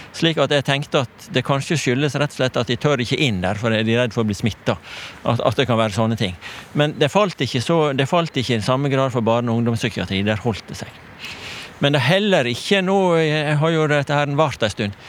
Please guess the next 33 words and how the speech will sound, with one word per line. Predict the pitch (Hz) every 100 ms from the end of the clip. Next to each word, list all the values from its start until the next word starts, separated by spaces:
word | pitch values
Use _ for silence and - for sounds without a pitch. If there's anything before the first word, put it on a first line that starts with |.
| - - - -
det | 131
er | 110
heller | 170 165 123
ikke | 120 - 190
her | 170 175
i | 160
Sogn | 175 156
og | 135
Fjordane | 139 143 156 147 135
noe | 123 143
lang | 147 143 117
vent-, | 107 113 143
det | 143
er |
ingen | 147 135 156
som | 190
har | 120
så | 160 170
korte | 180 - - 180
ventetider | 143 139 165 156 131 107
som | 98 117 104 - -
psykiatrien | - 139 175 - 151 123 101
i | 101
Sogn | 120 113
og | 101
Fjordane. | 107 107 117 107 107 113
I | 120
de | 127
fleste | - 127 - 160
tilfeller | 139 110 160 185 180 - - - - -
har | 160
en | 151 131
ventetid | 123 139 143 143 123